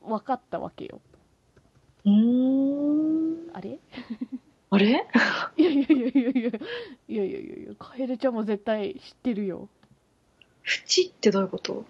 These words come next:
Speaker 1: えーっと、縁っていうか、だから、テンプレートがあったんだよ。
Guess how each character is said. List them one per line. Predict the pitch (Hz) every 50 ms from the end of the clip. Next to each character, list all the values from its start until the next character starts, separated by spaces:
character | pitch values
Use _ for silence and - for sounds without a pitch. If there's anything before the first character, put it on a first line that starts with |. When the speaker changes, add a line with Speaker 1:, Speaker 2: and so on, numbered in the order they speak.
| _ _
Speaker 1:
え | 220 202 226 220 220
ー | 196
っ | - _ _ _ _
と、 | 226 202 202 190 180 - - - - -
縁 | 233
っ | 214
て | _ - 208
い | 202
う | 202
か、 | - - 196 196 202 208 214 226 - _ _ _ _ _ _ _ _ _ _ _ _
だ | 208 190
か | 196 180
ら、 | 98 - -
テ | - - 349
ン | 453 523 -
プ | - 554
レ | 587 587 554
ー | -
ト | - 233
が | 185 175 175
あ |
っ | 175 - _
た | - 156
ん | - -
だ | - -
よ。 | - - - -